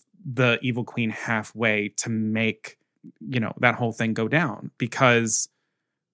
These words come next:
at the end of the day, and I'll, I'll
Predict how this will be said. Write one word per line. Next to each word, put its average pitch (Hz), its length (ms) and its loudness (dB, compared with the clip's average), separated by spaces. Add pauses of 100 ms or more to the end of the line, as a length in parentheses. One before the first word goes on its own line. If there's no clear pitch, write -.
(260)
at 160 160 4
the 156 160 4
end 190 160 6
of 139 80 -2
the 127 80 2
day, 135 680 4 (1040)
and 131 140 6
I'll, 117 220 4
I'll 127 240 2